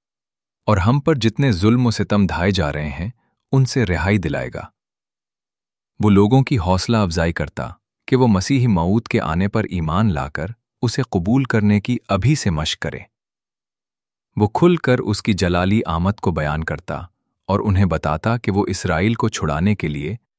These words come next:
फौजों का सरदार होकर जाहिर होगा। जब कोई मौल्लिम हैकल में मौजूद होता, तो उससे तवक्को की जाती थी कि वो वाज पेश करे।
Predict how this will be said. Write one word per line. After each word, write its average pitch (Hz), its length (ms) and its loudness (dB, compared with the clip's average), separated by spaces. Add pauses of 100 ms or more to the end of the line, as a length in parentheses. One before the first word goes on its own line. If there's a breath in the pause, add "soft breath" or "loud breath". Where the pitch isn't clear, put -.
(160)
फौजों 110 460 0
का 139 140 -2
सरदार 85 500 -2
होकर 82 360 -6
जाहिर 76 300 -4
होगा। 67 380 -12 (1300)
जब 135 200 2
कोई 160 180 6
मौल्लिम 104 480 4
हैकल 87 380 0
में 127 100 2
मौजूद 95 480 2
होता, 76 400 -6 (300)
तो 127 80 2
उससे 135 300 -2
तवक्को 95 440 0
की 120 160 0
जाती 82 360 -2
थी 123 200 -6
कि 127 160 -4
वो 117 180 -2
वाज 87 400 0
पेश 76 260 -6
करे। - 260 -10